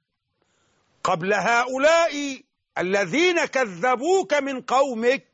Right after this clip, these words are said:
كذبت قبلهم قوم نوح. وفي ذلك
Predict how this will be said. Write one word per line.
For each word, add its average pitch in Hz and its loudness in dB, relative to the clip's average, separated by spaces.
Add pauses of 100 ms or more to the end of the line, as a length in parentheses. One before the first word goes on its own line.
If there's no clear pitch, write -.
(1080)
كذبت 202 -2
قبلهم 302 -2 (1000)
قوم 151 -2
نوح. - -4 (1800)
وفي 131 0
ذلك 185 0